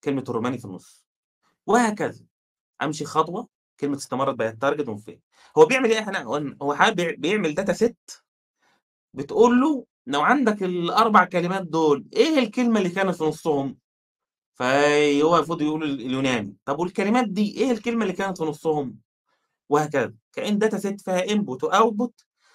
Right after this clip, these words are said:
بس توتالي الداتا سيت دي اتك-، يعني اتكريت بكود، مفيش حد قاعد يعمل ليبلنج ولا حاجة. وطبعًا لأنه عنده مليارات الدوكيومنتس على الإنترنت بابليكلي، فقاعد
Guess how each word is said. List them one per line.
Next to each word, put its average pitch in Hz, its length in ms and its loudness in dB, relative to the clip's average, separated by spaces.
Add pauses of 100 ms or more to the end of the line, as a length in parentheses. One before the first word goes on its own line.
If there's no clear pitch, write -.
(240)
بس 156 260 -6
توتالي 294 560 4
الداتا 233 300 0
سيت 214 140 -4
دي 208 140 -4
اتك-، - 260 -6
يعني 143 260 -2
اتكريت 180 380 0
بكود، 156 500 -4 (180)
مفيش 135 340 -6
حد 185 280 -2
قاعد 160 260 -4
يعمل 151 280 -4
ليبلنج 127 400 0
ولا 98 180 -6
حاجة. 90 240 -16 (1300)
وطبعًا 226 520 4
لأنه 170 400 -2
عنده 175 540 -2 (300)
مليارات 135 460 2
الدوكيومنتس 156 480 -6
على 117 120 -8
الإنترنت 120 440 -8 (320)
بابليكلي، 135 680 -6
فقاعد 160 380 0